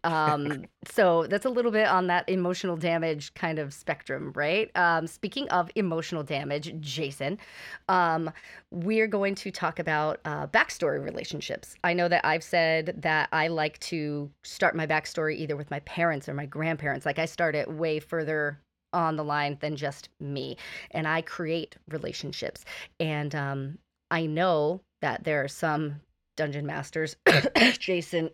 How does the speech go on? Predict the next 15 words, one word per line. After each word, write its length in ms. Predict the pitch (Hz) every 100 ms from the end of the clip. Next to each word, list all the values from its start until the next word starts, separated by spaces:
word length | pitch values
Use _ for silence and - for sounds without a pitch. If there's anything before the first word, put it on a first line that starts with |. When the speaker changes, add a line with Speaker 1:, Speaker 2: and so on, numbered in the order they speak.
| - -
Speaker 1:
<coughs> 240 | - -
Lee, 260 | 170 170 - - - _
<coughs> 200 | - 175
that 380 | 175 170 170
like 200 | 165 180 -
to 60 |
have 220 | 175 180 175
relationships 720 | 160 165 170 151 165 160 - - - - - _
that 200 | - 175
they 120 | 180 190
can 220 | 196 175
manipulate 640 | 165 247 - 175 160 165 _ _ _ _
throughout 440 | 247 220 202 247 - -
the 60 | 180
campaign. 640 | - 156 151 151 139